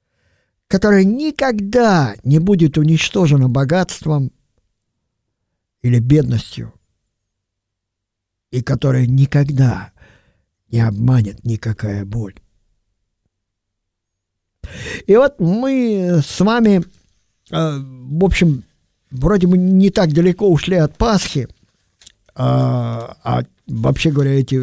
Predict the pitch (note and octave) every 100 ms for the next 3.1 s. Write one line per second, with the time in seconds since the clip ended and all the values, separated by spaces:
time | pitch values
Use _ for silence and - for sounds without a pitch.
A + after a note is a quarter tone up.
0 | B2 B2 C3 - C3 - C#3 - B2+ B2
1 | B2+ B2+ B2+ C#3+ D#3+ - C#3+ B2 C3 C3
2 | B2 B2 - C3+ B2 A#2 B2+ B2 A#2 B2
3 | A#2